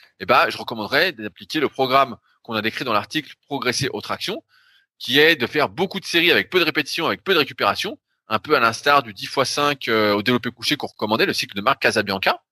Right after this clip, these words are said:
pareil, qui est disponible sur le site, et donc de se concentrer vraiment sur les tractions.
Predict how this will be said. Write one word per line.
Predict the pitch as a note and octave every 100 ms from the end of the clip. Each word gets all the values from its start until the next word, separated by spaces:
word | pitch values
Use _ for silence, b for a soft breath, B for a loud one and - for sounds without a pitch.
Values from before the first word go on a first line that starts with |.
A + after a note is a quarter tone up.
| _ _
pareil, | G2+ B2+
qui | F3+
est |
disponible | G3+ - A#2+ G#2+
sur | G2+
le | F#2+
site, | - - - _ b b b b b b _
et | - B2+
donc | G3+
de |
se | D3+
concentrer | C3 A2 G3
vraiment | C3+ E3
sur | F3+
les | D#3
tractions. | - C#3 A2+